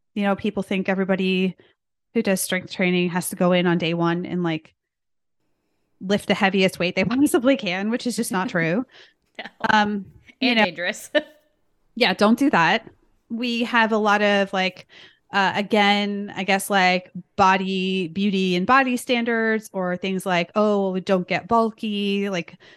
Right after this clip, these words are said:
Speaker 1: just really not understanding how hormones play into all of that. Um, you know, we just, like, lack the capacity. And, and by the way, if you're thinking about, like,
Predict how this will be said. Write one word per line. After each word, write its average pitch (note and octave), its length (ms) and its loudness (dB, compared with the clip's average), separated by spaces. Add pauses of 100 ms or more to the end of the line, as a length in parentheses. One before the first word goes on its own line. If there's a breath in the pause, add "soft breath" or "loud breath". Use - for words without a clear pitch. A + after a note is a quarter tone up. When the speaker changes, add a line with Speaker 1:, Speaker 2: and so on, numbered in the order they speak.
(100)
Speaker 1:
just - 200 -6
really G3 180 2
not F#3+ 200 0
understanding F3 680 0
how D#3+ 220 0
hormones A3 540 2
play G#3 220 -4
into G3+ 180 -4
all F#3+ 200 -2
of F#3 120 -4
that. E3+ 280 -2 (1040 soft breath)
Um, G3 340 -2 (440 loud breath)
you G3+ 160 -4
know, G#3+ 100 0
we G3+ 140 0
just, G3 260 -4
like, F#3 380 -6
lack F3+ 500 2
the F#3+ 80 -2
capacity. F3 920 -2
And, A3+ 220 0
and A#3+ 140 4
by B3+ 240 6
the A#3 120 2
way, F3+ 260 4
if F#3+ 100 -4
you're C4+ 120 -2
thinking C4 360 -4
about, F#3+ 280 -2
like, F3 320 -4